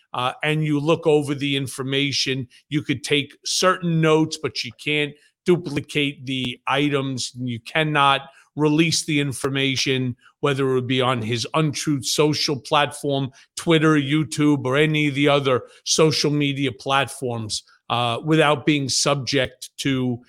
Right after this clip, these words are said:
some sort of a sanction by, uh, the court. And in this specific case, uh, Judge Merchan, who, let me be very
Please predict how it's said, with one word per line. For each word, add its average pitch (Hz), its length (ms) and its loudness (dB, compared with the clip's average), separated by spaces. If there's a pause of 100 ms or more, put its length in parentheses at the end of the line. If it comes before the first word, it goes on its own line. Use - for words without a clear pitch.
(140)
some 151 320 0
sort 139 260 0
of 120 100 -4
a 120 40 -4
sanction 139 720 0
by, 131 420 2 (320)
uh, 117 160 -2
the 117 140 -6
court. 185 460 2
And 139 100 -4
in 135 100 -4
this 151 160 -2
specific 139 640 -6
case, 135 400 -2 (280)
uh, 131 240 0 (100)
Judge 147 440 2
Merchan, 139 720 0 (260)
who, 143 300 2 (180)
let 170 180 0
me 175 120 2
be 160 180 0
very 170 460 4